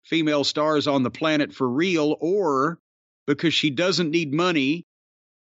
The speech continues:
and she's married and doesn't need to work that hard, stay there where she can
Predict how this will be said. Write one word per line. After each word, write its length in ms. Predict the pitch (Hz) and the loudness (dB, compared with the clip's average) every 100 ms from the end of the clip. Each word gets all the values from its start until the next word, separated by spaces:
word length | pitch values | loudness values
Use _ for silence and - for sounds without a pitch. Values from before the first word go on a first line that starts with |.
| _ | _
and 200 | 127 156 | -2 -2
she's 280 | 147 151 120 | 0 0 -2
married 400 | 143 170 180 175 | 0 0 0 0
and 100 | 151 | 0
doesn't 160 | 156 160 | -2 0
need 160 | 160 | -2
to 60 | 139 | -2
work 260 | 135 185 - | -2 -2 -2
that 200 | 165 131 | -2 0
hard, 440 | 131 120 120 147 - _ _ _ _ - | 0 0 0 -4 -14 _ _ _ _ -8
stay 360 | - 190 190 | -4 0 0
there 240 | 185 165 180 | 2 0 0
where 200 | 170 165 | 0 0
she 220 | - 156 | 0 -2
can 360 | 143 135 131 | 0 -2 -2